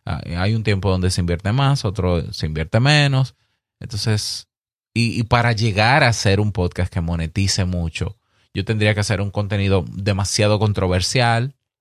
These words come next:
Ya, pues yo no, yo, es muy raro ver un podcast que sea de un nicho, de un micronicho,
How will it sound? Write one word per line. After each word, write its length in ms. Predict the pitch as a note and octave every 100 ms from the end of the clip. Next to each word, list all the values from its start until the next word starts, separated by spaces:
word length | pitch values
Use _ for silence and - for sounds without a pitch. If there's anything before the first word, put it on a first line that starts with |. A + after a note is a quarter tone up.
| _ _ _ _ _ _ _ _ _ _ _
Ya, 300 | F#2+ G2+ C#3
pues 180 | C3+ F#2
yo 200 | G2 A#2
no, 180 | C#3+ - G2+
yo, 280 | G2+ A#2 -
es 100 | A2+
muy 160 | D3
raro 320 | A#2+ A#2+ G#2 F#2+
ver 160 | G2
un 100 | G#2
podcast 400 | G#2 G#2 A2+ G#2+
que 80 | G2+
sea 160 | - G2+
de 80 |
un 220 | G#2+ G#2+ G#2
nicho, 420 | C3 - F#2 F2+
de 60 |
un 100 | G2
micronicho, 800 | A2 G#2+ A2 F#2 A#2+ B2 E2+ F#2+